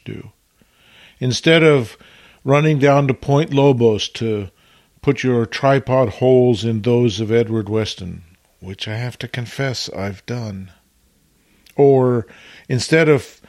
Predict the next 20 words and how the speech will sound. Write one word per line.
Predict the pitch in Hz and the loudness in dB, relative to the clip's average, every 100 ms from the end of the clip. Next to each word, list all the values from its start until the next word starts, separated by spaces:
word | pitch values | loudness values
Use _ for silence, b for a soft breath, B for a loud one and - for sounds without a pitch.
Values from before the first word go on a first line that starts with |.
| b b 151 | b b 2
looking | 143 175 165 143 | 4 4 2 2
at | 139 | 2
New | 139 139 160 | 4 4 6
York | 147 143 160 123 90 - - | 6 6 6 4 -2 -12 -20
through | - - 151 - | -6 0 2 2
Andre | 135 156 135 151 135 | 0 2 2 2 2
Kertész's | - 131 - 143 160 139 110 104 90 - - | -2 -4 -4 0 2 2 0 -4 -6 -12 -8
eyes, | 104 92 87 80 73 - - b b b b b b b b | -6 -6 -8 -12 -14 -16 -18 b b b b b b b b
which | - 123 - - - - - | -4 -4 -4 -8 -8 -18 -12
I've | 107 123 - | -8 -8 -10
tried | - - 110 123 | -10 -6 -6 -6
to | 127 | -8
do, | 131 139 127 120 113 _ _ _ _ _ _ _ _ _ _ _ _ _ | -4 -2 -4 -6 -12 _ _ _ _ _ _ _ _ _ _ _ _ _
perhaps | 123 123 165 180 - | -4 -2 -4 -6 -4
we | 160 | -4
should | 139 147 120 | -2 -4 -2
look | 139 135 - 113 | -4 -4 -10 -6
beyond | 107 123 143 156 160 147 110 | -2 2 2 2 2 0 -4
their | 107 135 160 131 | 0 2 2 0
work | 95 76 67 - | -2 -8 -10 -16